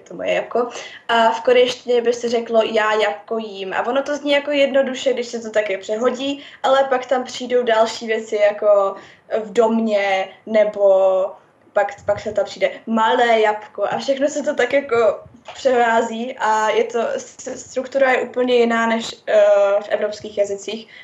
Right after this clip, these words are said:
Proto bych jako doporučovala se prvně kouknout na to, jak se skládají ty věty, než bych se začala učit nějaký slovíčka šílený.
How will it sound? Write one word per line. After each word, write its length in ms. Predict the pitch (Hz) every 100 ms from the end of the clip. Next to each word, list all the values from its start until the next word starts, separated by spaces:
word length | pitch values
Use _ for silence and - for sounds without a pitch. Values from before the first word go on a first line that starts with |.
| -
Proto 480 | 247 247 240 254 247
bych 340 | 233 240 - 226
jako 220 | 220 226
doporučovala 720 | 233 226 220 226 226 214 214
se 140 | 226
prvně 300 | 226 214 226
kouknout 440 | 214 208 202 214 208
na 100 | 196
to, 120 | 202
jak 180 | 196 -
se 120 | 214
skládají 600 | 214 - 208 202 196 196
ty 140 | 214
věty, 320 | 202 196 202 202
než 200 | 202 202
bych 160 | 202
se 100 | 208
začala 300 | 208 - 190
učit 220 | - 196
nějaký 220 | 202 202 220
slovíčka 720 | 208 196 196 - 185 214 -
šílený. 640 | - 202 190 196 208 277